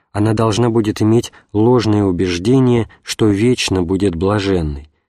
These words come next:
потому что некогда она снова будет несчастной. А для кого ложь будет источником радости? Каким образом для того возможна радость истинная?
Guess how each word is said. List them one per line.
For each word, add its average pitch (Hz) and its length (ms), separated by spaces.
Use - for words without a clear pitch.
потому 107 300
что - 160
некогда 117 560
она 113 260
снова 123 420
будет 113 360
несчастной. 87 720
А 104 100
для 95 160
кого 110 400
ложь 95 320
будет 98 340
источником 101 760
радости? 92 640
Каким 110 320
образом 101 480
для 95 140
того 101 320
возможна 101 600
радость 98 520
истинная? 80 580